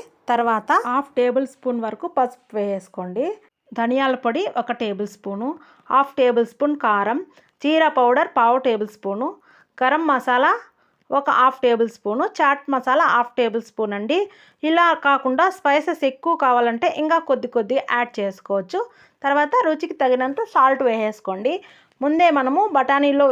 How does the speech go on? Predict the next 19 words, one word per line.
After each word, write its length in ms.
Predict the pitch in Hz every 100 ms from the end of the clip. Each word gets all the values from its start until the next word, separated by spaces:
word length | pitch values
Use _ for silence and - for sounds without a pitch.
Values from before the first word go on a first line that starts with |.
| - 254
వేసాం 320 | 254 277 254 226
కాబట్టి 300 | 214 208 349 320
కొంచెం 280 | 269 269 247
చూసుకొని 400 | 262 - 226 277 320
వేసేసుకోండి. 640 | 233 208 208 - 190 233 440 - _ _ _ 277
తర్వాత 400 | 269 269 269 453 523 - -
బఠానీలు, 720 | 277 254 311 294 254 247 320 453 - _ _ _ _ 269
బఠానీ 400 | 262 285 277 269
పేస్ట్ 300 | 247 240 - 359 247
రెండు 260 | 254 320 277
వేసేసుకొని 640 | 233 233 226 - 214 254 494 - _ _ - _
కొద్దిగా 380 | 302 240 311 302 277
వాటర్ 340 | 247 262 294 247
వేసేసుకొని 580 | 226 226 226 - 262 427 523 277
కలిపేసుకోండి. 800 | 254 254 247 - 208 202 202 320 508 269
మీరు 260 | 285 285 370 415
స్పైసెస్ 500 | - 262 262 320 311 _
తినేదాన్ని 540 | 254 269 285 240 233 226
బట్టి 240 | 214 339